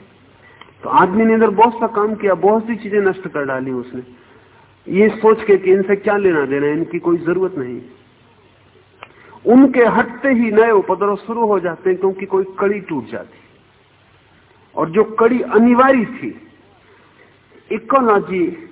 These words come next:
एक नया शास्त्र विकसित हो रहा है जो ये कहता है कि जीवन संयुक्त है, इसमें एक भी कड़ी को तुमने बदला कि तुम पूरे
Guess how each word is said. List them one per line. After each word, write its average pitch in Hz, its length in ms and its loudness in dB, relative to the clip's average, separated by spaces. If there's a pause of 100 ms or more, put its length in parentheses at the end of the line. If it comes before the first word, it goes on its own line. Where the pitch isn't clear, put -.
(680)
एक 160 200 -6
नया 175 340 0 (100)
शास्त्र 160 480 -6
विकसित 127 460 -12
हो 123 100 -4
रहा 113 160 -10
है 127 160 -12
जो 139 140 -8
ये 151 160 -4
कहता 156 280 -8
है 175 140 -4
कि 135 140 -8 (140)
जीवन 175 360 0 (120)
संयुक्त 180 600 0
है, 82 140 -14 (840)
इसमें 202 280 2
एक 240 580 -4
भी 247 100 -2 (120)
कड़ी 226 260 0
को 214 140 0
तुमने 196 280 0 (100)
बदला 180 360 0
कि 170 140 -8
तुम 151 180 -6 (100)
पूरे 180 220 2